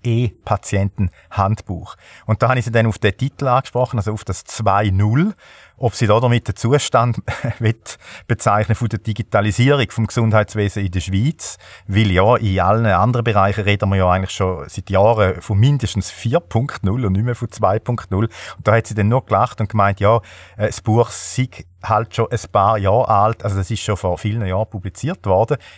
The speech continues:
Aber im Prinzip hege ich schon recht mit dem zwei Punkt null,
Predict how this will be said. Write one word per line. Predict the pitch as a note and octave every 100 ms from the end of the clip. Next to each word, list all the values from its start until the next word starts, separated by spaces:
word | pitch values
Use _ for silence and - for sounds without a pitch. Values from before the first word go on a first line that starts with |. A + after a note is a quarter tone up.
| - -
Aber | A#2+ - C3+ E3+ - -
im | C3 A#2
Prinzip | A2 G#2 - B2+ - - - _ _ _
hege | - A#2 A2+
ich | G#2
schon | - D3 B2
recht | A2 - -
mit | A#2+ -
dem | A2+ -
zwei | A2 G2 A#2+
Punkt | - A#2 A#2+ - -
null, | G2 B2